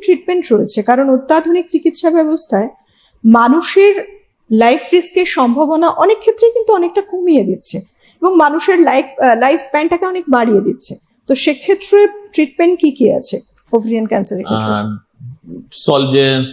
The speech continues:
Speaker 2: ডিম্বাশয় ক্যান্সার হচ্ছে একটা সলিড অর্গান ক্যান্সার বলা হয় আমার টার্মে। তো প্রাইমারি মানে মেইনস্টে প্রধান চিকিৎসা কিন্তু সার্জারি, এর, এর কিন্তু কোনো, এর কোনো কিন্তু ব্যতিক্রম নেই।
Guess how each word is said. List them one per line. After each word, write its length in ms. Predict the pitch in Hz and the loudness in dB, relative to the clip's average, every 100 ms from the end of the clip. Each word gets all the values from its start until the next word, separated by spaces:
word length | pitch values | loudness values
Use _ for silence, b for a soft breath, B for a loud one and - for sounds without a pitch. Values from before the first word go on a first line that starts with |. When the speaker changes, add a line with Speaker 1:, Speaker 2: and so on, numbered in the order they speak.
| 120 | -2
Speaker 2:
ডিম্বাশয় 460 | 131 143 156 160 180 | -2 0 0 -2 -2
ক্যান্সার 320 | 170 170 180 | -4 -2 -4
হচ্ছে 160 | 175 | -2
একটা 140 | 185 170 | -4 -2
সলিড 300 | - 131 135 | 0 2 2
অর্গান 320 | 117 113 107 | 2 -2 -4
ক্যান্সার 340 | - 95 - | -6 -8 -10
বলা 220 | 95 - 101 | -10 -12 -14
হয় 100 | - _ _ _ _ _ _ - | -20 _ _ _ _ _ _ -6
আমার 260 | 101 98 98 | -2 -2 -2
টার্মে। 280 | 101 98 196 - _ _ 165 170 | -2 -2 -4 -8 _ _ -8 -2
তো 360 | 170 170 170 156 160 - | 0 2 0 -2 -6 -2
প্রাইমারি 600 | 160 147 175 180 165 165 | 0 0 -2 -4 -2 -2
মানে 560 | 165 139 131 127 123 123 - 113 117 _ _ _ - | -2 -2 0 0 -2 -4 -8 -12 -16 _ _ _ -6
মেইনস্টে 720 | 107 127 165 175 - 139 160 220 - _ _ - | 0 2 2 -2 -6 -4 -2 -4 -10 _ _ 0
প্রধান 400 | 156 170 208 196 | 2 2 2 0
চিকিৎসা 460 | 185 170 175 180 | -2 -6 -4 -2
কিন্তু 260 | 170 170 226 | -2 -2 -4
সার্জারি, 580 | - 110 98 104 - - _ _ _ _ _ _ _ _ _ _ _ _ _ _ _ _ _ _ _ - | -4 -4 -4 -8 -12 -16 _ _ _ _ _ _ _ _ _ _ _ _ _ _ _ _ _ _ _ -4
এর, 220 | 143 139 | -2 -2
এর 300 | - 147 143 | -2 -2 0
কিন্তু 200 | 156 160 | -2 -2
কোনো, 240 | 175 175 170 | -2 -2 -2
এর 340 | 147 147 147 | 0 0 -2
কোনো 240 | 151 156 | -2 -2
কিন্তু 200 | 156 165 | -2 -2
ব্যতিক্রম 600 | 156 110 107 - - 95 | 0 0 -4 -8 -10 -8
নেই। 140 | 98 | -12